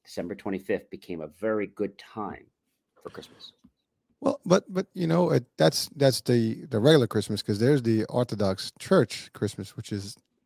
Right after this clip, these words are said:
Speaker 2: what I was referring to in January first week. So again, either way.
Speaker 1: That, that's
Speaker 2: <laughs>
Speaker 1: different. I'm talking about the, the, um, if there was a Christmas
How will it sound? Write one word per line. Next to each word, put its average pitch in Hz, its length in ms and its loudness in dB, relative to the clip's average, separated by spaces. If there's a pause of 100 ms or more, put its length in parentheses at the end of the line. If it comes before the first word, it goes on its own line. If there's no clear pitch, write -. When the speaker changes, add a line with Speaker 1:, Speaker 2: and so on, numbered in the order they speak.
(120)
Speaker 2:
what 107 160 0
I 104 40 2
was 101 160 0
referring 101 300 -4
to 107 100 -4
in 98 160 -2
January 98 320 0
first - 300 -2
week. 117 340 0 (380)
So - 160 0
again, 123 340 4
either 156 240 8
way. 156 120 12
Speaker 1:
That, 165 200 10
that's 175 260 10
Speaker 2:
<laughs> - 60 8
Speaker 1:
different. 135 240 6
I'm 151 100 4
talking 170 340 8
about 143 320 8
the, 127 380 8
the, 123 200 4
um, 117 260 0 (960)
if 147 180 4
there 160 140 10
was 185 460 8
a 208 60 2
Christmas 165 680 0